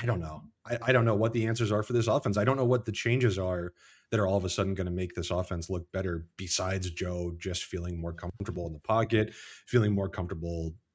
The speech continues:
kinda setting up and get-, getting f-, downfield throws, feeling more comfortable trying to be more mobile and escape the pocket. Like you said, he did it, he did do that a couple times, but it's obviously not like how it's been in, in years past. And it's,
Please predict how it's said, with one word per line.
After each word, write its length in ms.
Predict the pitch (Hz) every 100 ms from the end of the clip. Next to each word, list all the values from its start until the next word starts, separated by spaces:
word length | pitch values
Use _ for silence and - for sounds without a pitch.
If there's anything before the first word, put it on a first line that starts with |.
| -
kinda 140 | 85
setting 380 | 85 - 95 90
up 160 | 90 87
and 160 | 85 85 -
get-, 200 | 87 90
getting 200 | 85 85
f-, 200 | 82 - 101
downfield 540 | 82 90 - 87 82
throws, 600 | - 90 98 95 92 92 - _ _ _ -
feeling 220 | 95 95
more 100 | 85
comfortable 420 | - 85 82 82
trying 240 | 85 90 82
to 80 | 82
be 140 | 82
more 180 | 73 73
mobile 640 | 80 92 90 90 90 90
and 100 | 76 73
escape 360 | - - 85 82
the 60 | -
pocket. 440 | - 87 104 -
Like 140 | 196 190
you 60 |
said, 200 | 147 131
he 100 | 160
did 180 | 131 196
it, 140 | -
he 100 | -
did 200 | 160 208
do 100 | 139
that 100 | 131 113
a 60 |
couple 240 | - 87 90
times, 300 | 87 87 85
but 200 | 90 87 - - - _ _ _
it's 140 | - -
obviously 400 | 110 120 107 110
not 280 | 92 92 87
like 180 | 90 82
how 160 | 90 85
it's 100 | 82
been 180 | 82
in, 100 | 82 82
in 120 | 87
years 220 | 80 78
past. 380 | - - 69 -
And 100 | 80
it's, 220 | 78 -